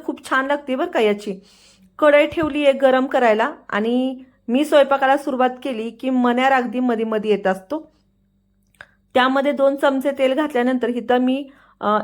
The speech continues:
दोन बटाटे पाण्यामध्ये आहे ना ठेवले होते, जेणेकरून ते काळे पडत नाहीत आणि वरची साल काढून घेतली होती. असा बटाटा चांगला असा, अ, हलकासा ब्राऊन होईपर्यंत तळून घेतला ना, तर तो हलका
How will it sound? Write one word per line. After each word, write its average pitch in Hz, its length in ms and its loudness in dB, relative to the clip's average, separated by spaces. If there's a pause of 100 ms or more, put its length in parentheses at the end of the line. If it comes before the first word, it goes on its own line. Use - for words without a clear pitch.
(140)
दोन 262 360 0
बटाटे 262 400 0
पाण्यामध्ये 247 600 0
आहे 240 100 0
ना 214 160 -2 (400)
ठेवले 240 280 4
होते, 233 460 -4 (220)
जेणेकरून 226 460 -2
ते 254 100 -4
काळे 240 300 0
पडत 220 340 -2
नाहीत 240 160 -4
आणि 220 200 -2
वरची 233 340 -4
साल 240 240 -2
काढून 220 340 0
घेतली 208 260 -4
होती. 190 340 -6 (540)
असा 247 240 2
बटाटा 302 400 4
चांगला 285 320 2
असा, 285 220 -2 (680)
अ, 226 200 2
हलकासा 302 720 0 (400)
ब्राऊन 254 400 2
होईपर्यंत 285 520 0 (100)
तळून 262 260 2
घेतला 262 300 -2
ना, 208 180 -2 (140)
तर 262 120 2
तो 294 380 0
हलका 277 320 0